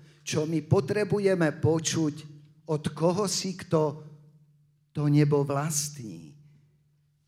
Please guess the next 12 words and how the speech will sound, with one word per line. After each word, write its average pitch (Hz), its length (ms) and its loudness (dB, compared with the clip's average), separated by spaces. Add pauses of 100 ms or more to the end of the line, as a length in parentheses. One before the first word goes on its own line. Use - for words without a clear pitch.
(180)
Kto 208 560 0
do 175 160 2
toho 175 320 2
neba 180 320 0
vstúpil 175 720 -2 (840)
a 175 160 -4
kto - 160 0
nám 190 320 0
tam 151 220 0
išiel 160 420 -4
pripraviť 143 600 -4
miesto. 113 460 -14